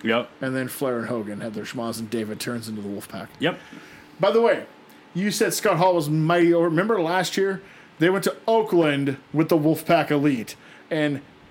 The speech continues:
Speaker 2: every babyface was booed out of the building.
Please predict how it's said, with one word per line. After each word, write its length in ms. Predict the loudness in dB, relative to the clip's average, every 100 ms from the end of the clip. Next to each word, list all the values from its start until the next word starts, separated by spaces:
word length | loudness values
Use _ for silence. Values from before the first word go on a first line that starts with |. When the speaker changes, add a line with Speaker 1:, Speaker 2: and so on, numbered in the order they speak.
| -4
Speaker 2:
every 640 | -2 0 2 2 4 0 -4 0
babyface 600 | 4 4 2 2 0 0
was 120 | -4
booed 640 | -6 -6 2 6 6 4 2
out 200 | 0 0
of 120 | 0
the 60 | -4
building. 720 | -8 -2 0 0 -2 -4 -8